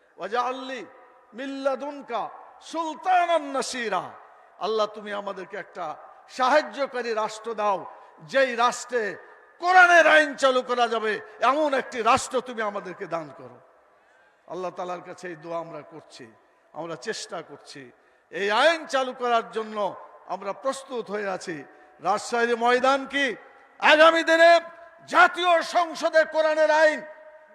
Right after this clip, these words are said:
কোরআনের আওয়াজ পৌঁছে যাক। এই জাতীয় সংসদের আসনগুলোতে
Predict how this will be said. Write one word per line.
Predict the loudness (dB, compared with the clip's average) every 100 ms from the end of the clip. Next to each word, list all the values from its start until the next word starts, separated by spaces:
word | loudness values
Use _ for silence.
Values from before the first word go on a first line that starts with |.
| -4
কোরআনের | 0 2 4 4
আওয়াজ | 6 6 6 2 0
পৌঁছে | -6 -2 2
যাক। | 4 2 -2 -16 -20 -20 -20 _ _
এই | 0 0 -4 -12 -20 _
জাতীয় | 0 2 2 4 4
সংসদের | 4 -2 -4 -2 2 4
আসনগুলোতে | 2 2 -2 -2 -2 0 2 0 -2